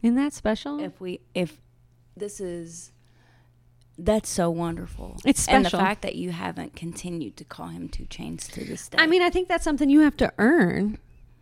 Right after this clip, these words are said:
Speaker 1: I don't think you get to just
Speaker 2: Clearly.
Speaker 1: be, okay. So anyways, where were we? So Kathy's pregnant too.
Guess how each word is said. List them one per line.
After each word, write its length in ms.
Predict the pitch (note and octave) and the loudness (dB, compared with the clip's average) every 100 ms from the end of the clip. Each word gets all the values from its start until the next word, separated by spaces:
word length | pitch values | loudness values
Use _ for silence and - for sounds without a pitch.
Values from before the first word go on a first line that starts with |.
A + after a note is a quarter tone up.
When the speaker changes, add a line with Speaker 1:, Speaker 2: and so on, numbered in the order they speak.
| _ - | _ 2
Speaker 1:
I 80 | A#3+ | 4
don't 160 | D#4 D4 | 6 4
think 140 | C4 | 4
you 100 | B3+ | 6
get 160 | A3+ A3 | 4 2
to 80 | |
just 240 | F#3+ G#3+ G3+ | 0 2 2
Speaker 2:
Clearly. 420 | F#3 F#3+ G#3+ G#3 | 0 0 0 0
Speaker 1:
be, 100 | - A3 | -2 -2
okay. 240 | G#3+ - | 0 -2
So 500 | - - D4+ D4 C#4 | -2 4 8 8 8
anyways, 580 | - D4+ B3 G#3+ G3+ - - | 6 6 6 6 4 -2 -12
where 460 | G3+ G3+ B3+ D#4+ E4 | -8 -2 0 2 2
were 280 | D#4+ D#4 D4+ | 4 2 2
we? 480 | D#4 D4+ D4+ C#4+ - | 2 2 2 2 4
So 160 | D4 | 6
Kathy's 400 | - E4+ F4 F#4+ | 10 10 10 6
pregnant 380 | - C#4+ C4+ A#3 | 4 4 4 2
too. 160 | A3+ | 0